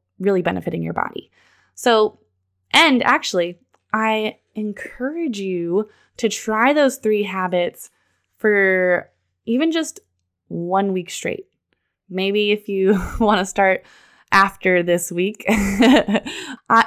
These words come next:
if you try it, I would love to hear how that goes for you. If you notice a difference, going for a walk, staying hydrated,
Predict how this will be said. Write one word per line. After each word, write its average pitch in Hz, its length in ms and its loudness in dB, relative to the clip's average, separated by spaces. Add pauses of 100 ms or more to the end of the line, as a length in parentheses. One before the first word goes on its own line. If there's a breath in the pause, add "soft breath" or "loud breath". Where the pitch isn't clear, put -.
if 254 120 2
you 285 80 4
try 277 340 2
it, 240 200 2
I 233 120 4
would 269 140 2
love 220 320 4 (180)
to 202 520 -2
hear 233 640 -4
how 226 120 0
that 254 180 0
goes 269 180 0
for - 120 -6
you. - 340 -8
If - 120 -8
you 208 60 -2
notice 214 240 -2
a 202 60 -8
difference, 214 400 -2
going 185 260 -2
for 196 140 0
a 190 60 2
walk, 190 280 4
staying 196 260 -4
hydrated, 190 640 0